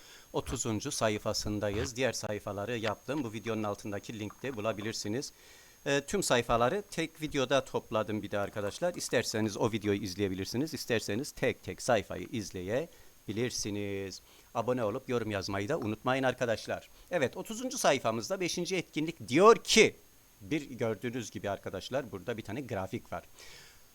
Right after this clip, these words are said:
Aşağıdaki grafikte bir kitaplıktaki kitap sayıları, kitap türlerini göstermiştir. Bu grafikten hareketle grafiğin altındaki cümleleri yer alan boşlukları doldurunuz. Grafiğe bakarak doldurunuz diyor arkadaşlar. Grafiğe baktığımız zaman kitaplıkta en fazla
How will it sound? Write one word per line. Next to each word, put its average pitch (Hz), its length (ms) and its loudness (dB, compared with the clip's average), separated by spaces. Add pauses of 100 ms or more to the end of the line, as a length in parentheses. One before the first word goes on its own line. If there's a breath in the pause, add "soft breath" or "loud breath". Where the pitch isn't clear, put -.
Aşağıdaki 233 440 4
grafikte 190 600 2
bir 190 120 -6
kitaplıktaki - 640 0
kitap - 260 0
sayıları, 123 400 2
kitap - 320 0
türlerini 117 440 -2
göstermiştir. 117 640 -2
Bu 165 180 -6
grafikten 123 420 -2
hareketle 135 480 -2
grafiğin 135 400 -2
altındaki 127 460 -2
cümleleri 127 580 -2 (220 soft breath)
yer 131 440 4
alan 107 320 0
boşlukları 165 640 4
doldurunuz. 120 600 0
Grafiğe 135 480 -4
bakarak 151 420 0 (200)
doldurunuz 113 600 -4
diyor 95 140 -6
arkadaşlar. 101 480 -6
Grafiğe 143 440 -2
baktığımız 107 460 -4
zaman 120 200 -6
kitaplıkta 131 1300 0
en 185 200 4
fazla 131 540 4